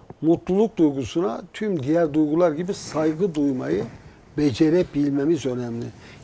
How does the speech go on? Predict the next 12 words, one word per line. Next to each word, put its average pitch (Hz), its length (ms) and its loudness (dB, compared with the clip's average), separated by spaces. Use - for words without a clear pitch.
Ki 262 220 6
biz 170 320 8
duygularımızı 196 920 6
bile 175 260 8
bağışlayın 160 600 6
tanımıyoruz. 151 720 0
Yani 135 220 -2
duyguların 196 880 4
ne 262 140 2
olduğunun 190 540 6
farkında 170 680 0
değiliz. 131 540 -6